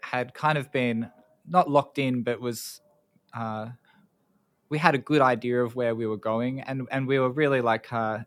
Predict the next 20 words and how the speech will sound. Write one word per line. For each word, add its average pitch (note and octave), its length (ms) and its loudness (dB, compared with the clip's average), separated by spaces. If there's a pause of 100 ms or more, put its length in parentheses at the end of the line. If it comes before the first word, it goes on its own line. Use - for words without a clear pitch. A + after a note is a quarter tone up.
(100)
getting C3 240 2
into A#2+ 240 -2
that A2 180 0
work G#2+ 280 -4
about A2 260 -6
four A#2 220 -4
months A2 300 -8
ago. D3+ 340 -4 (540)
But B2+ 340 2
over E3+ 220 6
that B2+ 240 2
four B2 160 -2
months, A#2 360 -4
we've B2+ 160 -6
also C3 360 -4
been A2+ 240 -4
doing A2 320 -6
other G#2+ 220 -8
residencies, C3+ 760 -2
and, A2 240 -10